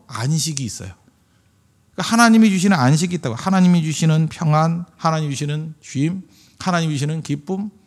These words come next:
그거 아세요? 그래서 어-, 어찌 보면 환난보다 더 큰 기쁨이 있어요.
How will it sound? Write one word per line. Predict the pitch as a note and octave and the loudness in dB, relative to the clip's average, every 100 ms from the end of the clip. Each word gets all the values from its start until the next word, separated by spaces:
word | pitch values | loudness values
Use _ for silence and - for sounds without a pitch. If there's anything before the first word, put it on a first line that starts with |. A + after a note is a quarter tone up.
| _ _ _ | _ _ _
그거 | - E3+ | -8 -2
아세요? | D#3+ D#3 E3+ A#3+ - _ _ _ _ _ _ _ _ | 0 2 0 -2 -8 _ _ _ _ _ _ _ _
그래서 | - F#3 G#3+ F#3 | -2 2 2 2
어-, | D3 G#3 | 0 -2
어찌 | D3 D#3+ | -2 0
보면 | A3 G#3 A3 | 2 4 2
환난보다 | - C4+ D4 C#4+ B3+ B3 A#3+ | 0 0 2 2 2 0 -2
더 | C3+ D#3+ | 0 0
큰 | A#3 | 2
기쁨이 | G#3 G3 G3 | 0 -2 -4
있어요. | D#3+ - G2+ | -6 -6 -8